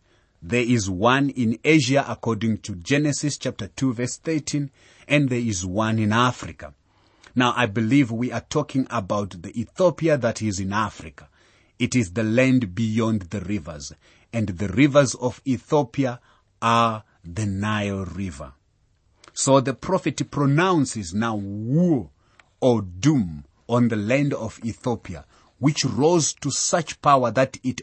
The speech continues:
overran all of Egypt in seven fifteen B C. The Ethiopian dynasty of this period, of course, which was Egypt's twenty-fifth, was headed by Shabak,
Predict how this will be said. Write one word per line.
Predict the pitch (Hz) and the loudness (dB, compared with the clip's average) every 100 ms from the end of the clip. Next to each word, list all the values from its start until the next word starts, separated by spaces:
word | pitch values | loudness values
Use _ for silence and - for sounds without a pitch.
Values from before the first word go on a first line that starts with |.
| - | -2
overran | 135 120 113 139 151 - _ | 0 0 0 2 0 -4 _
all | 180 202 214 208 | 2 4 4 2
of | 131 127 - | -2 -4 -4
Egypt | 156 120 95 85 - - - - _ 120 | -2 -2 -4 -10 -16 -20 -20 -20 _ -2
in | 107 | 0
seven | 101 - 143 131 120 | 0 0 0 0 -2
fifteen | - 123 - 117 | -2 -4 -2 -4
B | 85 107 98 | -2 -4 -4
C. | - 95 69 _ _ _ _ _ - | -6 -8 -14 _ _ _ _ _ -10
The | 110 127 | -4 -2
Ethiopian | 110 147 139 139 127 110 | 0 0 2 2 2 2
dynasty | 95 151 139 - - | 2 2 2 0 -2
of | 117 101 107 | -2 -4 -2
this | 151 - | 0 0
period, | - 175 165 123 82 71 - _ _ _ - | 0 2 4 2 -2 -12 -20 _ _ _ -8
of | - - | -8 -2
course, | 131 110 | 0 0
which | 98 123 113 | 0 -2 -2
was | 104 - - | -4 -6 -6
Egypt's | 175 135 107 85 - 110 - - - - - | -2 -2 -4 -8 -8 -6 -6 -8 -12 -12 -6
twenty-fifth, | 151 156 151 139 - - 139 - - _ _ _ | 2 4 4 0 0 0 0 -2 -20 _ _ _
was | 87 117 110 | -2 0 2
headed | 104 85 160 147 131 107 90 | -2 2 2 2 -2 -4 -4
by | 113 120 120 - _ _ _ - | 0 0 -2 -6 _ _ _ -6
Shabak, | - 117 90 156 151 - | -2 -2 0 0 0 -6